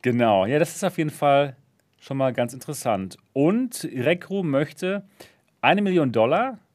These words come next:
an Kreatoren im Jahr zweitausendeinundzwanzig ausgeben. Also, die haben da einiges vor bei Rec Room.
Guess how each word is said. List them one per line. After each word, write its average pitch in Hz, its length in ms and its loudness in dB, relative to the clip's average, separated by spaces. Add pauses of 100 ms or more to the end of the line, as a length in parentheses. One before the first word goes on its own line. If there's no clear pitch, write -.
(180)
an 170 760 -2 (460)
Kreatoren 139 920 -2
im 131 140 -6
Jahr 135 160 4
zweitausendeinundzwanzig 135 1000 0
ausgeben. 95 640 -4 (100)
Also, 113 440 -8 (1000)
die 180 160 4
haben 190 180 6
da 180 140 8
einiges 165 360 0
vor 98 400 0 (480)
bei 110 160 0
Rec 104 320 -6
Room. 87 260 -10